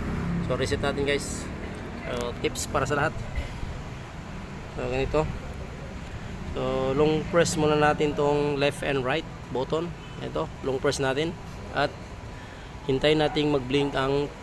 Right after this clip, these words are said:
twelve hour bago natin, ayan. So twelve hour,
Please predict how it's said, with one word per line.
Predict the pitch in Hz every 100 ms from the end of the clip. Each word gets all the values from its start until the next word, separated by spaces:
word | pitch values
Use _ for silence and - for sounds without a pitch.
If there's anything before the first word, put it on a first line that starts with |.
| -
twelve | 143 131 -
hour | 131 143 165 160 - - - - - - - - - - - - - - - - - - -
bago | 131 135 139
natin, | 139 139 135 139 127
ayan. | 131 131 110 - - - - - - -
So | 120
twelve | 110 160 160
hour, | 151 175 196